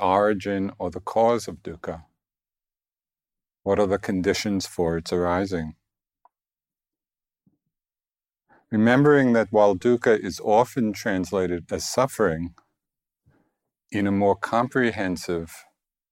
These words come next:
and more generally applicable way, it means that which is unsatisfying or unreliable or stressful. So this is from the Buddha's words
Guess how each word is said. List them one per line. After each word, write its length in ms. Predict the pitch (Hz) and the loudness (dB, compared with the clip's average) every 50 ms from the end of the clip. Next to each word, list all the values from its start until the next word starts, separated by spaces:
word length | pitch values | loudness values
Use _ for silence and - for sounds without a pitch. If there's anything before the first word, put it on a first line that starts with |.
| _ _ _ _ _ _ _ _ _ _ _ _ | _ _ _ _ _ _ _ _ _ _ _ _
and 160 | - 95 95 92 | -4 -2 -2 0
more 140 | 92 92 | 0 -2
generally 720 | 87 80 78 95 110 120 135 139 139 123 104 95 95 95 92 - | -2 -2 2 2 2 4 4 2 2 2 2 2 0 0 -2 -2
applicable 580 | 95 92 87 - - 95 82 90 78 90 87 82 | 0 0 0 0 -4 -6 -6 -4 -2 -2 -2 -2
way, 380 | 85 90 85 82 82 90 85 - | 0 0 0 0 -2 -2 -4 -4
it 180 | 95 87 - - | -8 -8 -6 -4
means 600 | 95 92 92 92 87 87 87 87 87 - - - _ _ _ _ _ _ _ _ _ _ _ _ _ _ _ _ _ _ | -4 -4 -4 -4 -6 -6 -8 -8 -10 -12 -14 -16 _ _ _ _ _ _ _ _ _ _ _ _ _ _ _ _ _ _
that 240 | 107 98 98 - | 2 2 2 2
which 180 | - 95 90 - | -2 -6 -4 -4
is 160 | 107 90 - - | -6 -6 -6 -6
unsatisfying 1160 | - 101 95 98 90 - - - 104 107 110 110 104 - - - 98 85 82 80 78 90 92 90 _ _ _ _ _ _ _ _ _ _ _ _ _ _ _ _ _ - | -4 -2 -2 -2 -2 -4 -2 -2 0 0 0 -2 -4 -6 -8 -8 -8 -8 -8 -10 -12 -14 -20 -20 _ _ _ _ _ _ _ _ _ _ _ _ _ _ _ _ _ -6
or 180 | 90 92 - - | -4 -4 -4 -4
unreliable 1000 | 98 95 95 95 95 95 95 95 90 92 95 101 104 104 85 78 78 73 76 78 _ _ _ _ _ _ _ _ _ _ _ _ _ _ | -6 -4 -4 -4 -4 -2 -2 0 2 2 4 4 4 2 2 0 -6 -8 -10 -14 _ _ _ _ _ _ _ _ _ _ _ _ _ _
or 80 | - 92 | -16 -14
stressful. 720 | - - - - 101 92 101 - - - - 85 80 78 - - _ _ _ _ _ _ _ _ _ _ _ _ _ _ _ _ _ _ _ _ _ - _ - - - - _ _ - _ - _ _ _ _ _ _ _ _ _ | -14 -14 -4 0 0 0 0 0 -6 -4 -4 -4 -4 -4 -8 -14 _ _ _ _ _ _ _ _ _ _ _ _ _ _ _ _ _ _ _ _ _ -20 _ -20 -20 -20 -20 _ _ -20 _ -20 _ _ _ _ _ _ _ _ _
So 40 | 107 | -2
this 240 | 101 117 113 - - | -2 0 0 0 -2
is 120 | 107 101 | -4 -4
from 380 | - - - - 107 104 107 104 | -4 -6 2 2 4 4 4 2
the 80 | 101 | 0
Buddha's 400 | 98 87 95 98 92 92 90 80 | 0 0 0 0 0 0 -2 -2
words 480 | 85 98 110 110 101 85 80 73 - - | 2 2 4 4 4 2 0 -4 -10 -18